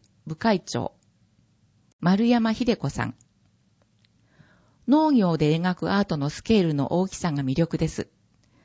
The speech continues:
制作部会のメンバーは一月から種もみを用意し、十から十五センチになるまで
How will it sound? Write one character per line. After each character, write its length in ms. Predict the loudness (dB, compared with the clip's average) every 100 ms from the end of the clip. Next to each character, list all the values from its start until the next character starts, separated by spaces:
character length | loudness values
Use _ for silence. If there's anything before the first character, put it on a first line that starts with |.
| _ _ _ _
制 220 | 2 2
作 280 | 2 -4 -4
部 100 | -2
会 220 | 0 -2
の 100 | -2
メ 160 | -2 -2
ン 100 | -2
バ 120 | -2
ー 20 | -2
は 160 | -4 -8 -20 _
一 240 | -4 2
月 280 | 2 2 -2
か 140 | -4 -4
ら 160 | -4 -10 _ _
種 280 | -2 4 4
も 160 | 4 2
み 160 | 0
を 100 | 2
用 240 | 4 4 4
意 120 | 0
し、 340 | -4 -4 -4 _ -16 -2
十 240 | 0 2
か 160 | 0 -2
ら 80 |
十 240 | 0 0 2
五 120 | 2
セ 200 | 2 0
ン 80 | 0
チ 100 | -2
に 140 | -2
な 100 | -2
る 100 | -2
ま 140 | -4 -4
で 160 | -6